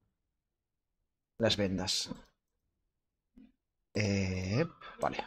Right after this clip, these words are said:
ah, buah, ahí cabe de sobras realmente. Así que perfecto. Agüita. Casco G P S, que seguramente valga pa-, valga pasta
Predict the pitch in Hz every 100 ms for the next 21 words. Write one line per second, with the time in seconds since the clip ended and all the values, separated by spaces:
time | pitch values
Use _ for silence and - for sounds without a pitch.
0 | - - - - - 87 92 98 - 107
1 | 113 - - - 95 90 90 95 85 90
2 | - - 78 - 87 78 67 57 58 67
3 | 65 - 151 - 165 170 170 - _ _
4 | _ _ _ _ - - 71 - 135 147
5 | 156 156 160 - - - - - _ -
6 | 104 - - _ _ - - 120 110 127
7 | 151 147 156 - _ _ _ - 104 107
8 | 101 92 95 90 107 - 104 98 92 120
9 | - 143